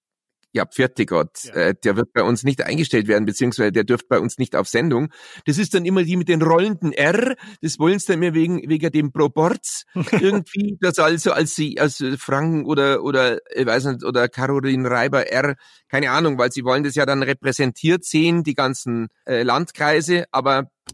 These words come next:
Speaker 1: da denke ich mir, ja, muss ich da jemanden nehmen, der nicht gescheit reden kann, also nicht richtig gut sprechen kann, meine ich, im Radio.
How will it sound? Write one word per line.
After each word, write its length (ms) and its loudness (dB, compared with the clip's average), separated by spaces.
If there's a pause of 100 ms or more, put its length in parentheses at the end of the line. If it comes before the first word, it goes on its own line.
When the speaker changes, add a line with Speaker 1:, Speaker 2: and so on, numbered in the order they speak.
(140)
Speaker 1:
da 120 -2
denke 200 -4
ich 60 0
mir, 260 2
ja, 260 2
muss 260 -4
ich 60 0
da 120 2
jemanden 360 2
nehmen, 220 0
der 140 2
nicht 140 0
gescheit 280 0
reden 300 2
kann, 360 0
also 220 -2
nicht 240 -2
richtig 320 -6
gut 220 -4
sprechen 360 -6
kann, 220 -2
meine 240 0
ich, 220 -12
im 80 -10
Radio. 440 -2